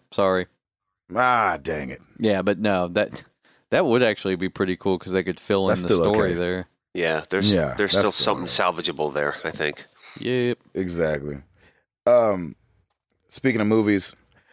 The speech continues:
Speaker 2: Wreck-It Ralph two. They are planning on, on doing another one. The director,
Speaker 3: Sweet. I still
Speaker 2: Rich
Speaker 3: gotta see it.
Speaker 2: Moore.
Speaker 3: I gotta watch that
Speaker 2: I
Speaker 3: movie.
Speaker 2: know. I don't know why I never saw it. I think we were just on the road and busy. And
Speaker 1: Wait a
Speaker 2: Jenny
Speaker 1: second.
Speaker 2: doesn't
Speaker 1: All
Speaker 2: wanna
Speaker 1: three
Speaker 2: see
Speaker 1: of
Speaker 2: that.
Speaker 1: us have not seen this movie.
Speaker 3: No, we have
Speaker 2: I
Speaker 3: not.
Speaker 2: know. Let's not talk about
Speaker 3: Let's
Speaker 2: it.
Speaker 3: not talk
Speaker 1: Oh,
Speaker 3: about it.
Speaker 1: gosh, yeah, let's not.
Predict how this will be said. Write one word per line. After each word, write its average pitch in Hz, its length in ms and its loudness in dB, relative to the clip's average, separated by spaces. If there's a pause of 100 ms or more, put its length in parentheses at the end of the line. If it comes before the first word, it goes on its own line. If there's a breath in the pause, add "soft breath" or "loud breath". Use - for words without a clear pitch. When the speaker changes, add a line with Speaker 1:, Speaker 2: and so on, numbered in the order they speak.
(180 soft breath)
Speaker 2:
Wreck-It 110 280 2
Ralph 95 300 2
two. 90 360 2 (1400)
They 95 140 4
are 92 140 2
planning 92 360 -2
on, 87 220 -2 (100)
on 87 180 -4
doing 87 240 -2
another 85 260 -2
one. 90 120 0
The 90 60 2
director, 87 500 0
Speaker 3:
Sweet. 87 300 -6
I 98 80 -2
still 98 140 0
Speaker 2:
Rich 110 80 2
Speaker 3:
gotta 98 160 0
see 107 220 4
it. 110 60 2
Speaker 2:
Moore. 117 320 0
Speaker 3:
I 92 100 -4
gotta 95 260 0
watch 87 260 0
that 85 160 -2
Speaker 2:
I 139 140 2
Speaker 3:
movie. 143 80 0
Speaker 2:
know. 139 480 4
I 120 80 0
don't 143 160 2
know 131 100 2
why 123 240 4
I 123 40 2
never 117 220 0
saw 107 340 4
it. 90 100 0
I 95 80 -2
think 104 180 -6
we 107 120 0
were 98 60 0
just 92 160 -4
on 90 140 -4
the 92 80 0
road 90 240 4
and 82 140 -4
busy. 87 340 0
And 76 240 -8
Speaker 1:
Wait 113 140 2
a 101 100 0
Speaker 2:
Jenny - 0 -
Speaker 1:
second. 95 300 2
Speaker 2:
doesn't 101 120 4
Speaker 1:
All 117 120 4
Speaker 2:
wanna 85 120 0
Speaker 1:
three 110 140 4
Speaker 2:
see 110 60 6
Speaker 1:
of - 80 4
Speaker 2:
that. 110 60 4
Speaker 1:
us 107 100 0
have 104 200 -2
not 98 200 -2
seen 95 260 -4
this 95 220 -6
movie. 95 400 -6
Speaker 3:
No, 90 240 2
we 85 100 0
have 87 100 -4
Speaker 2:
I 101 100 2
Speaker 3:
not. 104 100 4
Speaker 2:
know. 98 140 4
Let's 101 200 2
not 98 160 0
talk 87 220 0
about 82 80 -4
Speaker 3:
Let's 82 140 2
Speaker 2:
it. - 20 2
Speaker 3:
not 107 160 2
talk 98 200 2
Speaker 1:
Oh, 90 60 2
Speaker 3:
about 78 140 -2
it. 78 120 -10
Speaker 1:
gosh, 87 380 -6
yeah, 87 160 -2
let's 85 300 -4
not. - 200 -12